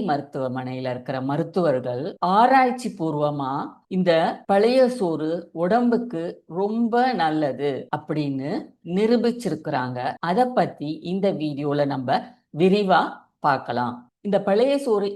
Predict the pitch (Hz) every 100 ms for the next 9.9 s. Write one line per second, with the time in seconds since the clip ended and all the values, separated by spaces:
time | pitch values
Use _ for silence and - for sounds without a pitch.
0 | 180 - 247 240 - 208 202 233 240 196
1 | 175 165 160 147 147 151 180 185 147 151
2 | 143 139 123 127 147 - _ _ _ -
3 | 196 233 254 254 202 170 151 160 147 180
4 | - _ 190 214 254 247 247 - - 139
5 | 160 - _ 175 180 214 185 247 - 175
6 | 196 254 254 254 247 214 180 170 160 156
7 | 160 170 165 147 151 160 143 131 143 -
8 | _ _ 214 196 214 190 175 180 - 156
9 | 185 175 233 226 - 170 160 151